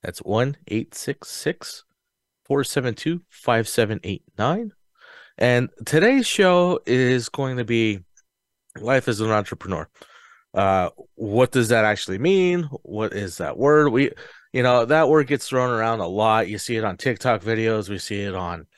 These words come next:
YouTube videos. He's like, "Be your own boss, do this, do that." But sitting down and actually trying to figure out what these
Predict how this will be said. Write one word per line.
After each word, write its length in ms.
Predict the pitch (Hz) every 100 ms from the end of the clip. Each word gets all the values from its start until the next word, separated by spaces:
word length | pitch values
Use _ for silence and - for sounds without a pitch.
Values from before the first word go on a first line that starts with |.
| _ _ _ _
YouTube 400 | 113 120 - 113
videos. 580 | 101 110 104 104 101 -
He's 140 | 107
like, 180 | 107 98
"Be 120 | 104
your 180 | 92 92
own 140 | 80 80
boss, 600 | 120 113 110 110 110 - -
do 240 | 104 98 92
this, 460 | 107 107 104 -
do 260 | - 95 95
that." 340 | 101 104 104 - - _ _ -
But 200 | 117 - _ _ -
sitting 460 | - 190 214 240
down 260 | 170 160 143
and 100 | 135
actually 360 | 131 - 131
trying 260 | 113 139 131
to 60 | 110
figure 240 | 139 123
out 120 | 78
what 440 | 92 98 113 139 -
these 400 | 123 123 -